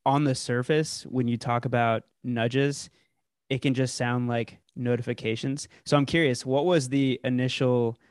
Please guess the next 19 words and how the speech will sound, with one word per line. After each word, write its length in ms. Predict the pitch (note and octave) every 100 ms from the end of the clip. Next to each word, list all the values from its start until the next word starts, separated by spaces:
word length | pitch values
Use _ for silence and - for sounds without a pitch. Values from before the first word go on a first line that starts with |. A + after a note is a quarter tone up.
| _ -
uh, 360 | A#2+ A#2 A2+ G#2+ A#2+ - _
reception 560 | C3 B2 B2+ B2 - B2
from 140 | B2+
the 80 | A#2+
rest 200 | A#2 A#2+
of 40 | -
the, 260 | A#2+ A2 -
of 80 | A#2+
the 100 | A#2+
leadership 380 | A#2+ A#2+ A#2+ A2+
team 200 | - A2+
whenever 520 | A2+ A2+ A2+ A2+ A2 -
you 120 | A#2
brought 220 | A#2 G#2+
this 160 | A2+ A#2
up 140 | G#2+
as 100 | A#2
an 60 | A2+
idea? 400 | A#2 A2+ A#2